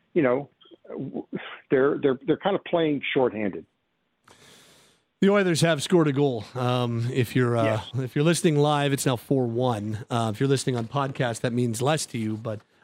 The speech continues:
Speaker 2: um, we are
Speaker 1: It, it's still four one. <laughs>
Speaker 2: after twenty.
Speaker 1: Yes,
Speaker 2: Yuck.
Speaker 1: after twenty.
Speaker 2: Uh,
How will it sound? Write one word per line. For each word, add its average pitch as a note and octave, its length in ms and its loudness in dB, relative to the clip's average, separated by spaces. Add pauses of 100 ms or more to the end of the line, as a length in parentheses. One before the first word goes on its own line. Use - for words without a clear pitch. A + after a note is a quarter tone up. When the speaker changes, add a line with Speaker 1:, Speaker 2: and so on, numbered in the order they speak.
Speaker 2:
um, A2+ 440 -4
we C#3 160 4
are A#2+ 260 2 (180)
Speaker 1:
It, - 300 -2
it's G#3 260 -2
still C4 260 2
four C#3+ 180 2
one. D3 240 0 (300)
<laughs> - 640 -10 (340)
Speaker 2:
after F3+ 380 -2
twenty. B2+ 320 -4 (1080)
Speaker 1:
Yes, - 200 2
Speaker 2:
Yuck. G#2+ 160 -8 (100)
Speaker 1:
after A#2+ 180 -4
twenty. - 280 -16 (260)
Speaker 2:
Uh, - 120 -6